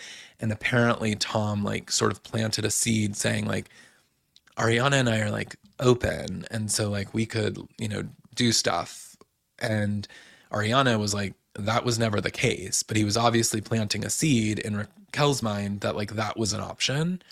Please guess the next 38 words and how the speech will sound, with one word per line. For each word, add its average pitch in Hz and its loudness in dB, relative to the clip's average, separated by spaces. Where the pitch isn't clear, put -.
And 110 4
so 110 4
that 127 4
was 170 2
as 127 0
far 117 4
back 107 0
as - -6
April. - -4
So, 110 4
and 117 0
re-, 113 2
if 110 -4
we 113 4
re-, 107 0
recall, 107 0
there 113 4
was 107 4
the 104 2
Dumois 110 0
post - -2
about 104 0
someone 120 4
seeing 110 2
Raquel 113 0
making 107 -2
out 101 -4
with - -10
Tom 107 -2
at 110 -6
Coachella, 101 0
and 110 0
everyone 110 4
assumed 117 0
it 101 0
was - 0
Tom 101 -2
Schwartz. - -2